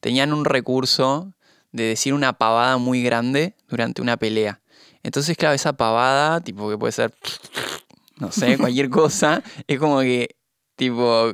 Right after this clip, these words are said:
Speaker 1: quedas como, "What? <laughs> ¿Cómo sigo peleando después de esta boludez?". Y está bueno porque te da una perspectiva. Salís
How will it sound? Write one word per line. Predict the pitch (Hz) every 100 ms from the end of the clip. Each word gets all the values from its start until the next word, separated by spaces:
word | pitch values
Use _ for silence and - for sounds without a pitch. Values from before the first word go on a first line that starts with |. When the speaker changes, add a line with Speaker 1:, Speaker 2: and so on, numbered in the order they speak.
| 175
Speaker 1:
quedas | 131 131 135
como, | - 131 127 107 - _ _
"What? | - 135 - - -
<laughs> | 220 202 208
¿Cómo | - 147 147
sigo | - 151 135
peleando | 120 127 131 127
después | 117 - 131
de | 123
esta | 123 - 120 - - _ -
boludez?". | 123 120 120 120 127 143 - - -
Y | 131
está | -
bueno | 175 180 139
porque | 135
te | 131
da | 147
una | 170
perspectiva. | 135 123 110 107 107 101
Salís | - 110 131